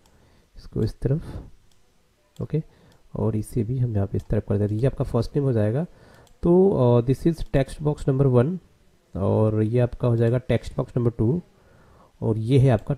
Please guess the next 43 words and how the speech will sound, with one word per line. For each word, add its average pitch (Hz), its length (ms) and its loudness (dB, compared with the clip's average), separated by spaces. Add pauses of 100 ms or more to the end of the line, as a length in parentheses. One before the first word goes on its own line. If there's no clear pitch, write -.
टेक्स्ट 117 260 0
बॉक्स 123 220 -4
नंबर 127 280 0 (420)
थ्री। 110 300 4 (680)
अ, 107 280 -2
एक 113 100 -2 (100)
मिनट, 107 300 -8 (220)
this 123 280 -2
is 147 260 -4
text - 280 -4
box - 200 -4
number, 123 220 0 (520)
ओके, 127 160 4
तो 127 100 -2
ये 131 120 2
आपका 135 240 0
टेक्स्ट - 220 -2
बॉक्स 127 160 -4
नंबर 123 160 2
थ्री 127 220 2
है। 127 80 6
तो 139 120 2
हम 139 80 4
क्या 156 140 2
करेंगे, 139 340 4 (560)
यहाँ 123 340 4
पे 175 140 4
ये 139 240 2
जो 151 120 4
लेबल 139 260 4
है 143 60 6
इसे 143 140 2
कॉपी 135 280 2
कर 135 120 4
लेते 117 300 4
हैं। 143 220 4
तो, 131 440 4
अ, 107 420 4
it's 120 360 -2
student 127 580 2
last 107 360 2 (100)
name। 147 180 0 (840)
तो 147 560 6